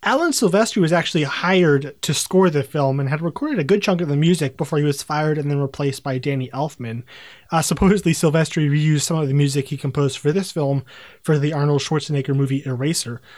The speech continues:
Although there were, it was weird, there were a couple moments in this score, when I was listening to Danny Elfman's score, where I sensed a little bit of, like, Back to the Future, which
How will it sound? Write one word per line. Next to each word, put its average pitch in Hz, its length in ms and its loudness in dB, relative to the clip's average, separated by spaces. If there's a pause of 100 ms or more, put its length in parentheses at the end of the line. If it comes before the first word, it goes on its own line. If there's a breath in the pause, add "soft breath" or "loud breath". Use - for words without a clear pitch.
(180 loud breath)
Although 254 160 -2
there 269 140 0
were, 269 100 2
it - 80 -12
was 226 160 0
weird, 311 180 0
there 208 80 6
were 196 60 6
a 185 40 2
couple 330 300 0
moments 226 560 4 (540 loud breath)
in 202 220 4
this 214 160 4
score, 143 520 2
when 151 120 -2
I - 20 2
was 151 120 0
listening 156 200 -2
to 143 60 -2
Danny 147 200 2
Elfman's 147 360 -2
score, 139 200 -4
where 135 160 0
I 135 80 2
sensed 170 480 -2
a 170 60 -2
little 151 200 2
bit 143 140 2
of, 143 140 2
like, 131 160 -2
Back 151 240 -2
to - 80 -10
the 135 80 -4
Future, 139 540 -4 (680 soft breath)
which - 380 -2